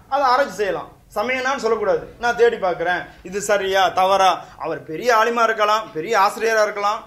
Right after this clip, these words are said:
நம்ம முதலாளியா கூட இருக்கலாம், சொல்லக்கூடிய விஷயங்கள் அவரோட தப்பா கூட இருக்கலாம், அதை ஆராய்ச்சி செய்யறேன், அதுக்கப்புறம் கட்டளைக்கு அடி பண்ணிடுறேன் அப்படின்னு சொல்ல முடியும். ஆனா அல்லாஹ் என்ன சொல்றான்? இந்த யா-, அதாவது இங்க எல்லா-, எல்லாரும் சொல்லுங்கள், என்ன சொல்றான்? சமயனா செவி மடுத்தோம்,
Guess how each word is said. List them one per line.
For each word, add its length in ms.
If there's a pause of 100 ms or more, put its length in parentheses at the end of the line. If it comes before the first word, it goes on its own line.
(120)
நம்ம 180
முதலாளியா 460
கூட 160
இருக்கலாம், 420 (100)
சொல்லக்கூடிய 520
விஷயங்கள் 480 (120)
அவரோட 280
தப்பா 300
கூட 140
இருக்கலாம், 300
அதை 140
ஆராய்ச்சி 440
செய்யறேன், 220
அதுக்கப்புறம் 320
கட்டளைக்கு 400
அடி 140
பண்ணிடுறேன் 360
அப்படின்னு 200
சொல்ல 200
முடியும். 300 (200)
ஆனா 260
அல்லாஹ் 260
என்ன 220
சொல்றான்? 480 (460)
இந்த 220
யா-, 260
அதாவது 340
இங்க 100
எல்லா-, 280 (160)
எல்லாரும் 320
சொல்லுங்கள், 480
என்ன 160
சொல்றான்? 460 (200)
சமயனா 640
செவி 260
மடுத்தோம், 580